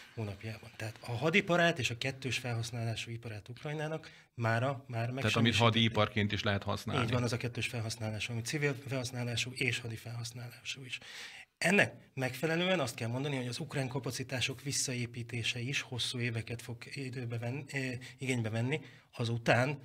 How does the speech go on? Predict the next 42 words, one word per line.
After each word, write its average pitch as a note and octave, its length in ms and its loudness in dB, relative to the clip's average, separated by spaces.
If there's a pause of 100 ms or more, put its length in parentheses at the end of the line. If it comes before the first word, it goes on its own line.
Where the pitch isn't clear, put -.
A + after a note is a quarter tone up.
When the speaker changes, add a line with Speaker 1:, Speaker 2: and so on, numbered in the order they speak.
(200)
Speaker 1:
hogy A#2+ 140 -8
helyreállt G2+ 520 -4
a A#2+ 40 -6
béke. A#2 360 -4 (520)
Ez A2+ 100 -8
nagyon C#3+ 340 6
súlyos A#2 360 0
probléma G#2+ 480 -8
megint. - 340 -20 (680)
A - 60 -6
Kissinger C#3 600 2 (240)
ezért A#2 400 0
is A#2+ 240 2
mondja A2 320 -2
azt, A2+ 200 -2
hogy A#2 120 -8
körülbelül A2 340 -4
két A#2 240 -4
és G#2+ 120 -4
fél A2+ 200 -4
hónap, G#2+ 300 -2 (240)
ö, A#2 180 2 (260)
van A#2 180 2
arra, B2 340 2
hogy A#2 220 -2
valamilyen G#2+ 400 0
módon G#2+ 380 -4 (480)
egy, G#2+ 420 0
ö, A2 240 6 (300)
egy A2+ 160 -6
diplomáciai G#2+ 680 -2
rendezést G#2 420 -2
Speaker 2:
És - 20 2
szerinted A2 400 6
lesz G2+ 140 2
Speaker 1:
történjen. A2+ 220 2
Speaker 2:
két A2 120 0
és - 60 2
fél G#2+ 160 0
hónap G#2+ 260 2
alatt A2 260 0 (240)
rendezés? G#2+ 600 0